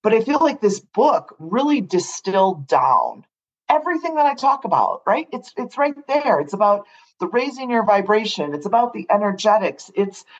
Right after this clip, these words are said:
about discerning the messages that we're getting, what's from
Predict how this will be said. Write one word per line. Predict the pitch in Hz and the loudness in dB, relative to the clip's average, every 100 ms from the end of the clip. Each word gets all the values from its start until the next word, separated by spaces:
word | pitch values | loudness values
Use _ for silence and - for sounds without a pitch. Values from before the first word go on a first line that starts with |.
| - - - | -20 -20 -2
about | 175 208 196 196 - | 2 4 2 2 -4
discerning | 196 185 - - 226 269 240 170 151 165 - _ - | -8 -8 -4 0 2 2 0 0 -2 -6 -16 _ -4
the | 139 | 0
messages | 185 214 220 233 185 185 | 2 2 0 -2 -2 2
that | 175 | 0
we're | - 165 | 0 -4
getting, | 165 180 226 160 139 | 0 0 0 -4 -2
what's | 147 233 - - | 0 0 -4 -4
from | 208 170 | -2 -2